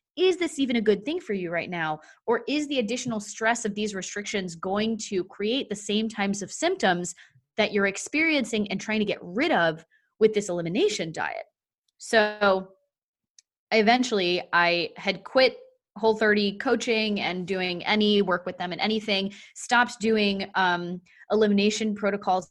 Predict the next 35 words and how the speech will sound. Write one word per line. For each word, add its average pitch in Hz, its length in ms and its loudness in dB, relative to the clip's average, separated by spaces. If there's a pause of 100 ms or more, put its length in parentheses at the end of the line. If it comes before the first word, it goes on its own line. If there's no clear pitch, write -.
(120)
altogether 180 560 0
with 175 320 -4
my 165 320 -4
clients 240 440 2
and 190 180 -6
on 180 140 -4
the 170 80 -4
business 262 400 -4
side 214 200 0
and 202 140 -6
stuff. 185 180 2 (380)
At 208 180 -2
this - 180 0
point, 220 400 -4 (340)
um, 175 280 -2 (1080)
I 214 100 2
don't 285 120 0
even 180 180 0
remember, 175 840 0
<laughs> - 60 -8
I 196 380 0 (360)
didn't 175 200 -4
even 214 180 0
finish 311 260 -2
that 196 120 6
part 196 160 2
of 185 60 0
my 175 100 0
story. 175 300 0
Like, 170 300 0
"How 415 180 2
did 202 180 0
you 220 100 2
get 269 220 -2
recovered?" 254 580 0